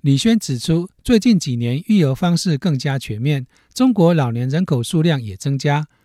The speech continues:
照顾儿童跟老人的责任加重，于是在政府宣传中，女性直接被视为从事此种工作的储备劳动力。这是政府要促使女性返回家庭生活的部分理由。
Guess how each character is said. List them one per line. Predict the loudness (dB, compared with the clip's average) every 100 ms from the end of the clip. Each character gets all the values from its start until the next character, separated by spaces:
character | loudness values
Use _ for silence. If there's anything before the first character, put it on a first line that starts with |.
| _ 0
照 | 2
顾 | 4 2
儿 | 2 2
童 | 2 0
跟 | -2
老 | -2 -4 -4
人 | -4
的 | -4
责 | -2 -2
任 | -2 -4
加 | -4 -2
重， | -2 -2 -4 _ _ _ 0
于 | 2
是 | 2 2
在 | 2
政 | 2 2 0
府 | -4 -6
宣 | -2 0
传 | -2
中， | 0 0 0 _ _ -4
女 | 2 2
性 | 4 2
直 | 2 0
接 | 2 2
被 | 0 0
视 | 0 0
为 | 0 -2 -6
从 | 0 2 4
事 | 2
此 | 2 0
种 | 2 -2 0
工 | 0 2
作 | 2
的 | 0
储 | -2 -4 -2
备 | -2 -2
劳 | -6
动 | -4 -2
力。 | 0 -2 -6 _ _ _ _ _ _ _
这 | 0
是 | 4 4
政 | 4 2
府 | 2 2
要 | 0
促 | 2 0
使 | 2 2
女 | 2 0
性 | -2 -2 -2
返 | -6 -4
回 | -2 -2
家 | 0 0
庭 | -2 -4
生 | -2 -2
活 | 0
的 | -4
部 | -4 -2
分 | -2 -4
理 | -6
由。 | -10 -8 -10